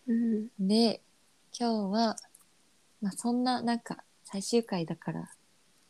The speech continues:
Speaker 2: がっつりみたいなのではないけど、うーん。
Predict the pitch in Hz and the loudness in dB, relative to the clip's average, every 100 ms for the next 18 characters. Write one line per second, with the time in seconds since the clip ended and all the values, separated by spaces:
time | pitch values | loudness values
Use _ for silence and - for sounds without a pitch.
0 | _ _ _ _ _ _ _ _ _ _ | _ _ _ _ _ _ _ _ _ _
1 | _ _ _ _ 170 156 - 233 202 - | _ _ _ _ -6 -4 -4 -2 -2 -2
2 | 180 156 - - - _ _ _ _ _ | -4 -4 -6 -8 -14 _ _ _ _ _
3 | _ _ _ _ _ 175 160 170 165 165 | _ _ _ _ _ -6 -4 -4 -4 -6
4 | - _ _ _ _ _ _ - 180 180 | -10 _ _ _ _ _ _ -2 0 0
5 | 165 - 170 220 240 - _ _ _ _ | -2 -6 -4 -2 -4 -6 _ _ _ _
6 | _ _ _ _ _ _ _ _ _ _ | _ _ _ _ _ _ _ _ _ _
7 | _ _ _ _ _ _ _ _ _ _ | _ _ _ _ _ _ _ _ _ _
8 | _ 180 170 170 170 165 165 165 165 | _ -2 0 0 -2 -2 -4 -6 -8